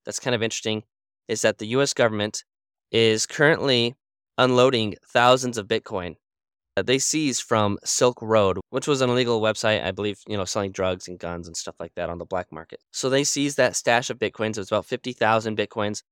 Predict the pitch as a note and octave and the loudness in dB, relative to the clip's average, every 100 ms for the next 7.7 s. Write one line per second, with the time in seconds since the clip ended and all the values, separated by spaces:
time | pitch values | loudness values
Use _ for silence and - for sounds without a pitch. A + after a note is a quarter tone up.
0 | _ _ G#2+ A2+ A2+ A2 A#2 B2+ - A2 | _ _ -2 2 4 4 2 2 2 2
1 | A2 G#2+ - _ _ _ _ - G2+ G2 | 2 -2 -6 _ _ _ _ -8 -2 -2
2 | - _ _ G2 G2 G2+ G#2+ A#2 A2 G#2+ | -4 _ _ -12 -6 -2 0 -2 0 0
3 | A2 G#2+ A2+ G2+ G#2+ A2 - - C3+ A#2+ | 0 -2 -4 -2 -2 -2 -6 -8 -6 -2
4 | A2+ G#2+ - G#2 G2+ G#2 - _ _ G#2+ | -2 -2 -6 -6 -4 -6 -12 _ _ -2
5 | G#2+ G#2 G#2 G2+ - C3+ B2+ D#3 D3+ C3 | 0 0 0 0 -2 0 0 0 -2 0
6 | C3 C#3 A#2+ A2+ - G#2 G#2 A2+ - C3+ | 2 2 2 0 -2 0 0 0 -2 -2
7 | A2 A2 G#2+ A2 A2 G#2+ | 0 -2 0 2 0 -4